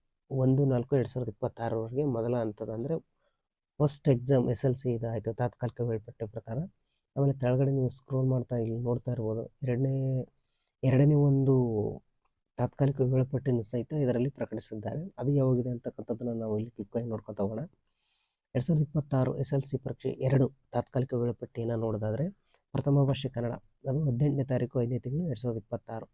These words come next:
ಹದಿನೆಂಟು ಐದು ಇಪ್ಪತ್ತಾರು ಸೋಮವಾರದಂದಿದೆ. ಆಮೇಲೆ ಕೆಳಗಡೆ ನೀವು ನೋಡ್ತಾ ಇರ್ಬೋದು ಹತ್ತೊಂಬತ್ತು ಐದು ಎರಡ್ ಸಾವಿರದ ಇಪ್ಪತ್ತಾರು ವಿಜ್ಞಾನ ಅಂತಕ್ಕಂಥದ್ದಿದೆ. ಆಮೇಲೆ ಇಪ್ಪತ್ತು ಐದು ಎರಡ್ ಸಾವಿರದ ಇಪ್ಪತ್ತಾರರ ದ್ವಿತೀಯ ಭಾಷೆ ಕನ್ನಡ ಮತ್ತು ಇಂಗ್ಲಿಷ್, ಕನ್ನಡ ಇರೋರು ಕನ್ನಡ,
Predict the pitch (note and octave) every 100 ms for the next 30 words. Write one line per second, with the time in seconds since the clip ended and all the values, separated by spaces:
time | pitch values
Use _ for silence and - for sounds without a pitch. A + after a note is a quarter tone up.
0 | _ _ _ _ _ _ _ - A#2 C3+
1 | C3 D3 C3 D3+ C#3 C#3 - A#2+ A2+ -
2 | - B2+ B2+ A#2+ A#2 A2+ G#2+ A2 F#3 -
3 | C#3+ D3+ - B2+ C3 C3 B2 A#2+ A#2 A#2+
4 | A2+ A2+ - - C3+ C3+ C3+ B2+ C#3+ C3+
5 | A2+ B2+ A#2 - A2+ _ A#2+ A#2 - _
6 | _ _ _ _ _ _ - B2 - C3+
7 | B2+ A#2 A2 A2+ A#2 A2 A#2 D#3+ _ _
8 | _ _ _ B2+ B2+ C#3 C3 - C#3 -
9 | D#3 C3 C3 C#3+ A#2+ A2+ C3 B2+ - B2+
10 | - A#2+ A#2 A#2 A2+ A#2 B2+ A#2+ A2 -
11 | - _ _ _ _ - C3 B2+ A#2+ A2
12 | C#3+ A#2+ A#2 G#2+ - _ - - A#2+ A#2
13 | A2+ A2 - A2+